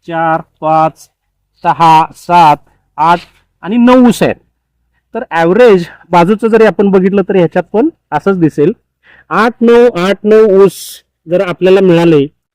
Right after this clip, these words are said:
एका ठोंबामध्ये, एका डोळ्याला, तर आपल्याला एकरी ऐंशी टन, नव्वद टनाचं उत्पन्न साध्य करायला सोपं जातं. तर थोडंसं एकात्मिक अन्नद्रव्य व्यवस्थापन, अ, जीवाणूंचा वापर, अ,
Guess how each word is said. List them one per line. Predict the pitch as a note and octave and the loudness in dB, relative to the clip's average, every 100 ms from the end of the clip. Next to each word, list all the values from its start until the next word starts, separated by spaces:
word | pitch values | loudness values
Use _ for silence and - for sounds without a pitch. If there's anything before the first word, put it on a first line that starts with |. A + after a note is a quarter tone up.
| _ _ D3 | _ _ -12
एका | D3 F#3+ | -8 -8
ठोंबामध्ये, | F3+ E3 E3+ E3+ E3 D#3+ E3+ - | -6 -4 -4 -2 -2 0 -2 -6
एका | C#3+ F3 F3 E3+ | -12 -8 -6 -6
डोळ्याला, | D3 F3 G3+ E3 C3+ C#3+ _ _ _ _ _ _ _ _ _ _ | -2 0 0 -2 -4 -10 _ _ _ _ _ _ _ _ _ _
तर | A3+ B3 - | -12 -12 -14
आपल्याला | F3+ - G3+ G3+ A#3 C#4+ - _ _ _ _ | -18 -14 -10 -8 -8 -10 -16 _ _ _ _
एकरी | F3 D#3+ F#3+ G3+ | -16 -14 -10 -8
ऐंशी | F3 F3 G3 | -8 -8 -10
टन, | E3+ E3+ F#3 | -10 -8 -6
नव्वद | E3+ E3 F3 E3+ | -4 -6 -8 -8
टनाचं | E3 E3 - E3+ E3+ - _ _ - | -10 -10 -10 -8 -8 -12 _ _ -20
उत्पन्न | D#3+ - E3+ F3 | -18 -12 -8 -8
साध्य | - D3 D3+ | -10 -10 -8
करायला | D3+ D3+ D3 F#3 | -8 -8 -8 -6
सोपं | - F3+ F#3+ | -6 -6 -6
जातं. | E3 - F#3 _ _ _ _ _ _ _ | -8 -10 -16 _ _ _ _ _ _ _
तर | F#3+ F3+ | -20 -12
थोडंसं | G3 A3 A#3 | -8 -8 -6
एकात्मिक | F3+ - G#3+ - B3 B3 | -6 -6 -10 -10 -12 -8
अन्नद्रव्य | A3 G#3+ G#3+ G#3 G#3 | -6 -4 -2 0 0
व्यवस्थापन, | F#3+ F3+ - F3 - D#3 D3+ D#3 - _ _ D3 | -2 -4 -6 -12 -8 -6 -6 -8 -12 _ _ -18
अ, | C#3+ | -14
जीवाणूंचा | C#3+ D3+ E3+ F3 F3 F3 | -10 -6 -4 -2 -4 -6
वापर, | E3 C#3+ D#3 D3 D3+ _ _ _ _ _ _ | -8 -6 -6 -6 -8 _ _ _ _ _ _
अ, | C3+ | -14